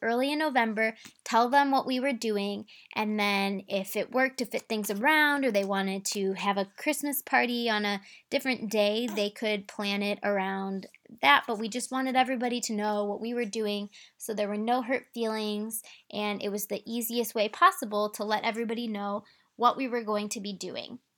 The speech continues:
And also not telling them at the very last minute, right before Christmas, when they had the idea build up in their head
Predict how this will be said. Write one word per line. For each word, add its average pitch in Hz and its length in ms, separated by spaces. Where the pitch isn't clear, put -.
And 196 340
also 226 320
not 208 280
telling 247 320
them 196 240
at 202 120
the 214 80
very 196 240
last 185 460
minute, 196 400
right 185 240
before - 420
Christmas, 202 480
when 190 120
they 180 100
had 202 260
the 190 140
idea 190 340
build 185 240
up 185 140
in 190 100
their - 120
head 202 340